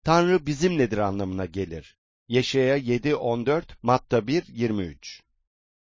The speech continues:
Şimdi müjde kitabına geri dönelim ve Tanrı'nın nasıl bir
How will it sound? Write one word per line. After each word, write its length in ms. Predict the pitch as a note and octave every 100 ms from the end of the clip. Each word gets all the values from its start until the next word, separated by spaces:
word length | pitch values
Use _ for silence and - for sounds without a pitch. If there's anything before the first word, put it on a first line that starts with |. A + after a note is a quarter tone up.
| _
Şimdi 340 | - B3 A#3+ B3
müjde 360 | F3+ E3 F#3
kitabına 420 | - - D#3+ C3+ B2
geri 300 | A2+ C#3+ E3+
dönelim 440 | A#2+ G2+ A#2+ G3 _ _ C#3+
ve 80 |
Tanrı'nın 720 | F3+ E3 D#3+ E3+ F3 F#3+ F#3+ D#3+ _
nasıl 440 | G3+ B3+ - A#3 F#3
bir 140 | G3+